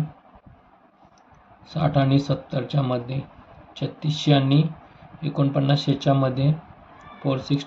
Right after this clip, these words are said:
टू फोर असणार आहे, म्हणजे साठ आणि सत्तरच्या मध्ये. त्यामुळे आपल्याला <clears throat> वर्ग आपला लहान संख्या असणार. तर लहान संख्या आणि लास्टचं डिजिट आपण इथे पाहिलेलं आहे पहिल्या टेबलमध्ये,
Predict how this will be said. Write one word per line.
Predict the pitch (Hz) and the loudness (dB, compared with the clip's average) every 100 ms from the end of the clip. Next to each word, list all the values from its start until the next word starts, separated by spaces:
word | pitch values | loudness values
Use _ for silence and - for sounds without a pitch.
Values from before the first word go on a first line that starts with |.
| - | 0
टू | 139 | 0
फोर | 151 135 | 2 2
असणार | 135 - 135 127 | 0 -2 -6 -4
आहे, | 127 | -4
म्हणजे | 131 131 131 151 170 - - - - - - - - - - | -4 -2 0 -2 -2 -18 -20 -20 -20 -20 -20 -20 -20 -20 -20
साठ | - 139 135 135 | -4 -2 0 -2
आणि | 131 139 165 - - - - - - - - - - _ - _ - | -2 0 0 -2 -14 -20 -20 -20 -20 -20 -20 -20 -20 _ -20 _ -6
सत्तरच्या | 139 - - 123 - 131 | -6 -6 -4 -4 -2 -2
मध्ये. | 127 123 - 120 - - - - - - - - - - | -2 -6 -6 -8 -10 -20 -20 -20 -20 -20 -20 -20 -18 0
त्यामुळे | 151 139 139 | 4 6 6
आपल्याला | 139 135 139 139 151 156 - - _ - - - | 6 4 2 4 4 2 -10 -20 _ -20 -6 2
<clears throat> | 214 131 117 - - - 160 | 6 6 2 -12 -20 -14 0
वर्ग | 143 135 143 | 2 4 6
आपला | 139 143 139 160 - - - - - - - - | 6 4 0 0 -6 -20 -20 -20 -20 -20 -14 -4
लहान | 135 139 143 | 0 4 4
संख्या | 143 127 127 | 2 -2 -2
असणार. | 123 - 127 - - - - - | -4 -4 -6 -6 -10 -20 -20 -10
तर | 139 | 0
लहान | 135 143 151 | 4 6 6
संख्या | 151 127 143 139 | 4 0 4 4
आणि | 135 147 143 | 4 2 4
लास्टचं | 143 147 - 156 139 | 2 2 0 2 4
डिजिट | 135 139 143 | 4 4 4
आपण | 139 147 143 | 4 2 4
इथे | 139 147 | 2 2
पाहिलेलं | 143 151 139 139 139 | 2 2 2 4 4
आहे | 143 143 | 6 4
पहिल्या | - 143 135 139 | 2 -2 2 2
टेबलमध्ये, | 135 131 135 131 | 0 -2 -2 0